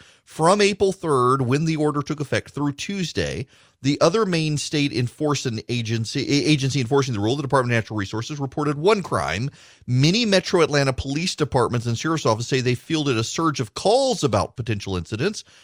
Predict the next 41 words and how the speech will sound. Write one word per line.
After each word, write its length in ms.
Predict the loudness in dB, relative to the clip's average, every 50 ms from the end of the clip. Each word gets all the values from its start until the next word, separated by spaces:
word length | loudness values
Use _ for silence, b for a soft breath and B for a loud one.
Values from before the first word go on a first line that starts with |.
| b b b
but 180 | 2 2 4 4
instead 400 | 4 2 0 -4 0 0 0 0
of 80 | 0
criminal 420 | -6 2 4 4 4 4 2 0 -2
charges 460 | 0 2 4 4 4 2 0 0 0
or 80 | 0
citations, 640 | -2 0 0 0 0 2 0 -2 -2 -2 -4 -2 0
officers 540 | 2 2 2 2 0 -4 -6 -4 -4 -2 -2
and 140 | -4 -2 0
deputies 400 | 0 0 0 0 -2 -2 0 0
are 160 | 0 -2 0 0
educating 640 | 0 0 0 -2 -8 -4 -2 -2 0 0 -2 -4 -6
citizens 460 | -4 -4 -4 -4 -4 -6 -8 -6 -4
on 160 | -2 -2 0 -2
the 100 | -4 -4
order, 480 | -2 0 0 0 0 0 -2 -4 -6 b b b b b b b 4
avoiding 600 | 4 4 4 4 6 6 6 6 6 2 -2 0
booking 420 | 0 0 0 0 -2 -4 -4 2
violators 580 | 2 4 4 4 2 2 2 0 0 -2 -2 -2
in 160 | -4 -4 -4
jail. 520 | -4 -2 0 0 0 0 -2 -4 -8 -12 _ _ _ _ _ _ _ _ _ _ _ _ _ _ _ _ _ _ -2
"We're 160 | 2 2 4
not 220 | 4 4 4 4
aiming 400 | 4 4 2 2 2 2 0 2 4
to 100 | 4 4
arrest 360 | 4 4 2 0 0 -4 -6
people 300 | -6 -4 -2 -2 -2 0
violating 480 | 0 0 0 2 0 0 -2 -2 -6
the 40 | -6
shelter-in-place 600 | -4 -4 -4 -4 -4 -6 -6 -6 -6 -6 -6 -6
order," 260 | -6 -6 -4 -6 -8 b b b b b b b _
Captain 400 | 2 2 2 2 0 -2 -4 -2
Jay 260 | -2 0 2 2 2
Baker 480 | 0 0 2 0 0 0 0 -2 -2 -2
of 80 | -2
the 60 | -2 -6
Cherokee 400 | -4 -2 -2 -2 -2 -4 -6 -4
County 220 | -2 -2 -2 -2
Sheriff's 320 | -2 -4 -4 -4 -2 -2 -2
Office 240 | -4 -2 -4 -6 -4
said. 220 | -2 -4 -4 -4